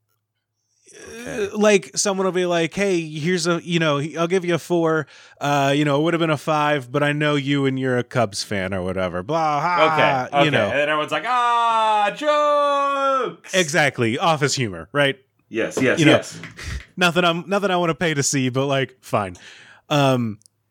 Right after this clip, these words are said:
Speaker 2: and then one person sends in a video, and his talent is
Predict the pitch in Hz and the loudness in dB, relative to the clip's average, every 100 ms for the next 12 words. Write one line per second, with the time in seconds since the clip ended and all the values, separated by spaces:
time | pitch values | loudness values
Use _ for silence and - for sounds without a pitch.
0 | _ _ _ - - _ _ _ _ _ | _ _ _ -14 -14 _ _ _ _ _
1 | _ 156 160 151 294 339 160 131 127 _ | _ 0 0 0 -2 0 0 -2 -8 _
2 | _ _ _ _ _ _ _ _ _ - | _ _ _ _ _ _ _ _ _ -8
3 | 160 208 302 - 285 262 262 226 202 220 | -2 0 0 0 0 2 0 -2 0 0
4 | 220 190 196 151 165 151 117 110 101 - | 0 0 0 0 0 0 -2 -2 -4 -10
5 | _ _ _ _ _ _ - 143 147 135 | _ _ _ _ _ _ -4 0 0 -2
6 | - 196 240 - 160 175 165 143 127 - | 0 0 0 -4 -2 0 0 -2 -4 -8
7 | - 139 131 123 113 - - | -10 -4 -2 -2 -2 -6 -6